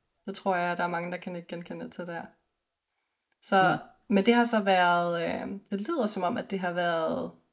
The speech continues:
Speaker 1: det første forsøg har været lidt et, et plot-forsøg, hvor der er blevet plottet ud, og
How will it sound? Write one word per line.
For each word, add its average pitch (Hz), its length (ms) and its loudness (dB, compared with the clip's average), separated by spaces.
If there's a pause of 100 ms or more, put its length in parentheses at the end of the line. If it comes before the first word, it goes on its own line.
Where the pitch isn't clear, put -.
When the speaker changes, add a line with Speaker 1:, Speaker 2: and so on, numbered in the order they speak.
(640)
Speaker 1:
det 196 100 -2
første 247 320 4
forsøg 214 320 0
har 185 80 0
været 180 240 2
lidt 185 160 -6
et, 190 200 -4
et 190 120 -10
plot-forsøg, - 1200 -4
hvor 175 100 -4
der 175 120 -2
er 165 140 0
blevet 180 180 -8
plottet 185 340 -4
ud, 247 420 -2
og 175 340 -4